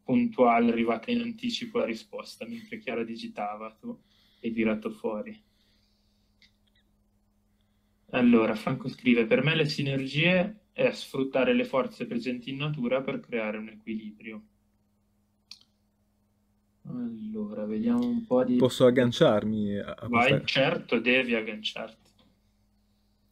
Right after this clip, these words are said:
Speaker 2: Ad esempio, no? Quando io cerco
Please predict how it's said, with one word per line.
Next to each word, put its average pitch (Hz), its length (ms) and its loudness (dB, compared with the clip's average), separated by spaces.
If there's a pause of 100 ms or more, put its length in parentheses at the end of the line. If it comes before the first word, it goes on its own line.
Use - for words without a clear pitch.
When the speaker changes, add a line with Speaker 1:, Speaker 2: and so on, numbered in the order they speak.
(300)
Speaker 2:
Ad 117 160 0
esempio, 107 520 0
no? 113 240 -4 (840)
Quando 143 320 4
io 175 180 6
cerco 90 880 2